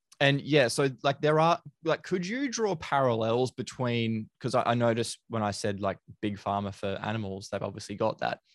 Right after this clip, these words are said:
So could you draw parallels between big pharma for humans and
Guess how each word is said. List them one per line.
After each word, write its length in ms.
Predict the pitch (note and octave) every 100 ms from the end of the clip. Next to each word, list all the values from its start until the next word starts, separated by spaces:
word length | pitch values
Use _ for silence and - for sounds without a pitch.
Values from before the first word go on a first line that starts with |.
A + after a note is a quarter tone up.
| _
So 180 | - C#3
could 180 | D3 C3+
you 160 | G3
draw 320 | C#3+ A#2 A#2+
parallels 600 | - - A#2+ A2 G#2 A#2
between 480 | A#2 A2 A2+ A2+ G#2 -
big 160 | A#2 G#2+
pharma 360 | G#2+ A2 G#2
for 80 | -
humans 440 | - A2 A2 A2+
and 160 | A2